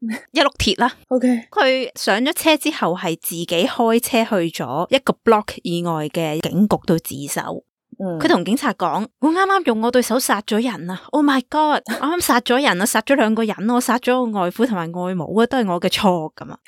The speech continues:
Speaker 1: <laughs>
Speaker 2: 因為呢，佢自己真實講嗰段嘢係好多重重複複嘅，咁我就簡短咗。
Speaker 1: 嗯。
Speaker 2: 警方一邊扣留住阿 Ken，一邊就搵咗啲巡警去外父外母間屋度睇下。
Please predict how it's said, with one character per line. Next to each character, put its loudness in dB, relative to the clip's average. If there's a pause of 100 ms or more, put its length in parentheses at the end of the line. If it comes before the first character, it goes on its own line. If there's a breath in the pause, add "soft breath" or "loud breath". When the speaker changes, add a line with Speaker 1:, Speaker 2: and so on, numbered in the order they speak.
Speaker 1:
<laughs> 2
Speaker 2:
因 2
為 4
呢， 4
佢 2
自 0
己 2
真 2
實 0
講 0
嗰 0
段 0
嘢 0
係 0
好 2
多 4
重 0
重 -8
複 0
複 -4
嘅， -4
咁 -2
我 0
就 0
簡 0
短 4
咗。 0 (280)
Speaker 1:
嗯。 -10
Speaker 2:
警 2
方 2
一 -4 (140)
邊 2
扣 2
留 0
住 -8
阿 -4
Ken， -4 (140)
一 0 (160)
邊 2
就 4
搵 0
咗 2
啲 0
巡 -4
警 0
去 0
外 0
父 0
外 4
母 0
間 0
屋 4
度 -2
睇 -10
下。 -10